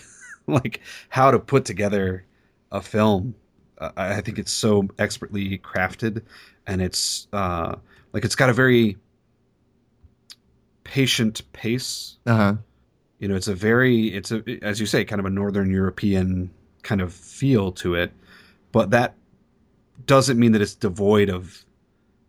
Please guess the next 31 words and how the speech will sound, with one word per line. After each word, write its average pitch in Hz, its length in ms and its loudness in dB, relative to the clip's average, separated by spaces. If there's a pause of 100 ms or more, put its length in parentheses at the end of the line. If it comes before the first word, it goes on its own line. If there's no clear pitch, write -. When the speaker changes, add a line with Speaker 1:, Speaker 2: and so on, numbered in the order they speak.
(260)
Speaker 1:
excitement 104 520 -2
or 98 80 -6
emotion. 101 280 -4
Like, 113 100 0
the 123 60 -2
whole 123 280 4
thing, 131 380 2
you're, 92 180 -6
you're 92 200 -8
just, - 180 -8
like, 95 160 -8
you're 95 200 -6 (420)
tied 131 260 2
up 117 100 0
in 92 160 -4
knots, 110 440 -2
just, - 260 -10 (240)
you 107 120 -8
know, 98 260 -8 (440)
watching 101 600 0
everything 104 360 0
unfold. 101 460 0
Speaker 2:
That's 143 160 4
so 214 260 4
interesting 190 480 -2
because 123 320 -2
while 135 220 2
I 143 120 2
love 143 280 -2
this 151 220 -10
movie, 135 420 -4